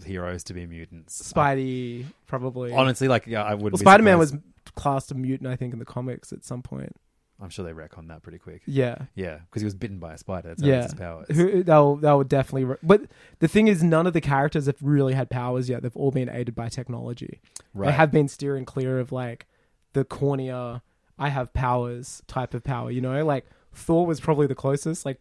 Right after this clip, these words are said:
Speaker 2: Captain America,
Speaker 1: Scarlet
Speaker 2: super,
Speaker 1: Witch.
Speaker 2: super serum.
Speaker 1: Scarlet Witch.
Speaker 2: Scarlet Witch is now a witch. Well, that,
Speaker 1: Yeah,
Speaker 2: you know,
Speaker 1: yeah.
Speaker 2: she's just,
Speaker 1: Magic,
Speaker 2: like,
Speaker 1: yeah.
Speaker 2: magic. <laughs>
Speaker 1: Mm-hmm.
Speaker 2: But yeah, they kind of, I guess, like, Quicksilver could have been it, but they murked him.
Speaker 1: Yep.
Speaker 2: Yeah. Overall, I like the series.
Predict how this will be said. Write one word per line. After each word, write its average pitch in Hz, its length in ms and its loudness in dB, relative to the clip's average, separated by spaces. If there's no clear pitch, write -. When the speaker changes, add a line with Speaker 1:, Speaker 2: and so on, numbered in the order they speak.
Speaker 2:
Captain 143 320 -6
America, 131 440 -4
Speaker 1:
Scarlet 160 280 2
Speaker 2:
super, 147 80 -4
Speaker 1:
Witch. - 400 -6
Speaker 2:
super 156 300 -2
serum. 139 560 -2
Speaker 1:
Scarlet 107 340 -6
Witch. 98 220 -8
Speaker 2:
Scarlet 170 220 8
Witch 160 180 2
is 143 80 -4
now 143 160 2
a 135 60 2
witch. 127 520 -8
Well, 143 120 2
that, 147 160 0
Speaker 1:
Yeah, 202 100 -2
Speaker 2:
you 196 140 0
know, 131 80 0
Speaker 1:
yeah. 123 60 -2
Speaker 2:
she's 147 260 -2
just, 123 180 -2
Speaker 1:
Magic, 120 280 -4
Speaker 2:
like, - 100 -20
Speaker 1:
yeah. 95 100 -2
Speaker 2:
magic. 131 440 -2
<laughs> - 200 -2
Speaker 1:
Mm-hmm. - 460 -4
Speaker 2:
But 165 100 6
yeah, 175 220 8
they 151 100 6
kind 160 300 4
of, 196 280 0
I 156 60 0
guess, 156 320 2
like, 165 140 2
Quicksilver 175 520 0
could 151 200 -10
have 160 100 -10
been 175 140 -4
it, 185 160 -4
but 135 140 -2
they 127 120 -4
murked 127 320 -4
him. 165 220 -2
Speaker 1:
Yep. 98 260 -4
Speaker 2:
Yeah. 139 280 0
Overall, 240 260 12
I 180 100 12
like 160 260 4
the 151 100 0
series. 147 640 0